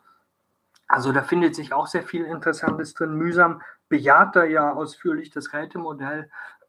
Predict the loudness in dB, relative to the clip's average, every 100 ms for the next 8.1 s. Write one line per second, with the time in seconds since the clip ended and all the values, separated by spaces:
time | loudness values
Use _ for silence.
0 | _ 4 6 4 2 4 6 8 6 4
1 | 2 0 0 0 2 4 4 2 0 2
2 | 4 4 4 6 4 4 -2 -2 -4 -4
3 | -2 -2 -2 0 2 2 4 4 4 4
4 | 2 4 4 4 6 4 4 4 4 4
5 | -2 -4 -14 -2 2 2 2 0 2 -2
6 | -2 0 0 0 -2 2 2 2 0 0
7 | -2 -2 -4 -2 2 2 2 0 2 2
8 | 2